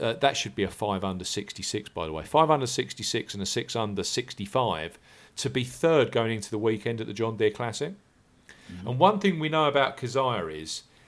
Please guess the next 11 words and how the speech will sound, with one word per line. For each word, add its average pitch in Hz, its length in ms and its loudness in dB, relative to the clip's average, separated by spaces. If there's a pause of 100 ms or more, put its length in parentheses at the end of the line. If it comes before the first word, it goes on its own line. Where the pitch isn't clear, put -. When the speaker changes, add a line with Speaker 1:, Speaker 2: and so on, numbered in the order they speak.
(1000)
Speaker 1:
he, - 360 -20 (320)
you 131 100 -10
know, 101 40 -10
from 117 200 -8
January 165 680 6
through 127 340 4
to 123 160 2
about 117 340 2
September, 110 680 -2
he, 73 180 -10
he 101 220 -4